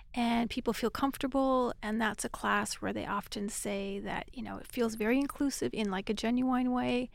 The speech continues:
And that a lot of university spaces do not feel like that. And so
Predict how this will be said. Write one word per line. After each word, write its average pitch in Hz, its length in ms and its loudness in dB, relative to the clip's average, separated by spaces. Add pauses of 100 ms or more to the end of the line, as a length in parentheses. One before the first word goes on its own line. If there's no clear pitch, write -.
(500)
And 214 280 0
that 185 180 -4
a 233 80 -4
lot 226 220 -4
of 226 100 -10
university 220 540 -6
spaces - 580 -6
do - 100 -8
not 226 280 -2
feel - 180 -6
like - 240 -10
that. - 460 -8
And 220 180 -4
so 220 520 0